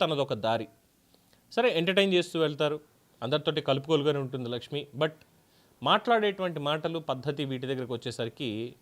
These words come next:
కాస్త కట్టు దాటిపోయింది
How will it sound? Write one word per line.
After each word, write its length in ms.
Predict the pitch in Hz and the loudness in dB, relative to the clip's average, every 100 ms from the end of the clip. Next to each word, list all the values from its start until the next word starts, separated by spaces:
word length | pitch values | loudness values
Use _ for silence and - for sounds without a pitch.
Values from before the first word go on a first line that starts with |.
| - | -4
కాస్త 580 | 135 151 - _ 170 - - _ _ _ _ _ _ _ _ - | 0 0 -4 _ -2 -2 -10 _ _ _ _ _ _ _ _ 0
కట్టు 220 | 170 208 | 0 2
దాటిపోయింది 880 | 151 143 151 143 135 123 110 120 | 2 2 0 -4 -2 -2 -6 -8